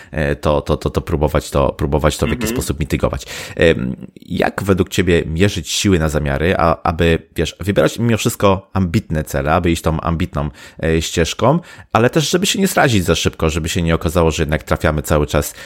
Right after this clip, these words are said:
Speaker 1: na takie, e, problemy, które nas odrzucają?
Speaker 2: No to jest w ogóle temat, który zahacza o wszystkie poprzednie nasze pytania i nasze rozmo-, tą rozmowę, którą całą od początku prowadzimy. Mm, ten
Speaker 1: Mhm.
Speaker 2: efekt, o którym właśnie mówisz, mm, działa jakby podwójnie. Z jednej strony możemy, możemy się go przerazić tak naprawdę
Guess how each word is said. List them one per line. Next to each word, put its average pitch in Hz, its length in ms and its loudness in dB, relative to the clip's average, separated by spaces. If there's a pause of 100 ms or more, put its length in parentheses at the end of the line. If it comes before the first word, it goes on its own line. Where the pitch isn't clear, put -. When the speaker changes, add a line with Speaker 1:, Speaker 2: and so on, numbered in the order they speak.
(140)
Speaker 1:
na 82 100 -2
takie, 78 380 2
e, 78 80 2
problemy, 73 380 0
które - 180 -6
nas 71 140 -4
odrzucają? 67 560 -4 (460)
Speaker 2:
No 143 120 2
to 185 160 6
jest 185 120 2
w 151 40 -6
ogóle 151 360 -2
temat, 190 360 2
który 143 280 0
zahacza 135 360 2
o 127 60 -2
wszystkie - 340 -10
poprzednie 135 420 0
nasze 123 240 -2
pytania 139 400 0
i 120 60 2
nasze 117 200 -2
rozmo-, 120 380 -2
tą 127 180 0
rozmowę, 139 320 4
którą 117 220 0
całą 117 280 0
od - 120 -8
początku 123 380 -2
prowadzimy. 120 460 2
Mm, 107 520 -6
ten 110 120 2
Speaker 1:
Mhm. - 160 -2
Speaker 2:
efekt, 165 180 -2
o 117 40 -10
którym - 280 0
właśnie 117 240 -2
mówisz, 123 380 -4 (260)
mm, 110 460 -4
działa 165 220 4
jakby 139 260 4
podwójnie. 117 640 -2
Z - 20 -6
jednej 147 180 -2
strony 147 300 0
możemy, 127 540 2 (440)
możemy 131 300 -2
się 160 100 -2
go 143 100 2
przerazić 117 440 2
tak 107 100 -12
naprawdę 92 520 -4